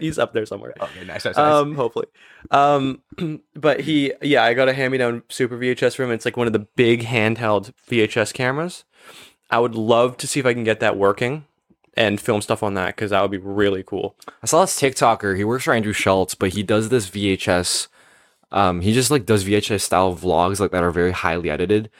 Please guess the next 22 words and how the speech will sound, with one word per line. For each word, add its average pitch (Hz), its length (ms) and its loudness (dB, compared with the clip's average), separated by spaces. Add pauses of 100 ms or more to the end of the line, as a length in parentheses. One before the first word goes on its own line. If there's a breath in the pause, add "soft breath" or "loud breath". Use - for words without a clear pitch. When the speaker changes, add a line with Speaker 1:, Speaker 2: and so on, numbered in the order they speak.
(200 soft breath)
Speaker 3:
on 90 160 2
TikTok, 120 520 0
and 95 120 2
he 120 80 2
Speaker 1:
Mm-hmm. 113 60 -2
Speaker 3:
blew 95 180 2
up. 92 160 2
Like, 90 120 0
you 101 100 -8
could, 107 320 -4
like, 90 220 0
do 92 60 -6
you 98 80 0
wanna 104 180 2
do 101 220 -6
TikTok 117 520 0
or 113 60 0
YouTube 98 420 -2
or 90 60 -2
what? 87 260 -4 (200)
Speaker 1:
Both. 107 200 4
Speaker 3:
Platf-, 85 220 0